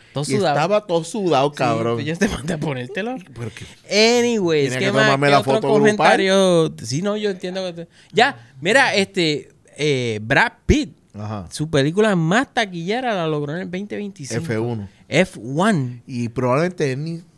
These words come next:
Speaker 2: pensaba que se iba a hacer así.
Speaker 1: No, él la hizo como, eso está pegado. Mira, mira, mira, mira, mira, mira, tenemos producción. F one is now Brad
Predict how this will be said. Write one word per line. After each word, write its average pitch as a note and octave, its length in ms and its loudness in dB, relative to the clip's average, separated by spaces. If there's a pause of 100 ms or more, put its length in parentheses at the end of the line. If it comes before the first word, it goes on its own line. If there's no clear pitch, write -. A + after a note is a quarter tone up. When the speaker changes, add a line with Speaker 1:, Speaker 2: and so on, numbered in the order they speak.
(160)
Speaker 2:
pensaba C3 520 -2
que A#2+ 120 -12
se A2+ 140 -10
iba A2+ 80 -6
a - 20 -6
hacer A2 240 -8
así. C3 100 -4
Speaker 1:
No, A3 300 0
él E3+ 160 0
la F3 160 -2
hizo A3 260 -4
como, E3+ 220 -6
eso F3+ 100 -6
está A#3+ 220 -4
pegado. C4 420 -2 (340)
Mira, B3 200 4
mira, C#4 200 2
mira, C#4+ 240 0
mira, C#4+ 200 -2
mira, F4 220 0
mira, F4+ 160 -2
tenemos C4+ 360 -2
producción. B3 680 -4 (500)
F F#3+ 300 0
one F3+ 220 0
is C3+ 160 -6
now C#3 240 -4
Brad F#3 180 0